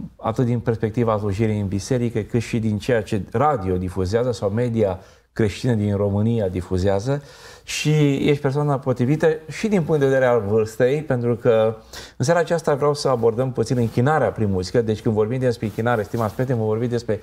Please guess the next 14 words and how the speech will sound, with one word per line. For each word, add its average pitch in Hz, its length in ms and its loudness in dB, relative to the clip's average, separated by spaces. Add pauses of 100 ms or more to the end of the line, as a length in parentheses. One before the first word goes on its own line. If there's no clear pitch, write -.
(280)
închinarea 127 640 0
prin 117 260 0
muzică 107 600 -2 (520)
și - 140 -4
ne 180 100 2
vom 180 180 2
uita 160 640 2 (140)
împreună 135 880 0 (260)
la, 120 560 2 (200)
uh, 107 360 0
să 117 140 -4
spunem, 117 320 -2 (120)
două 139 540 2 (140)
mari 120 540 2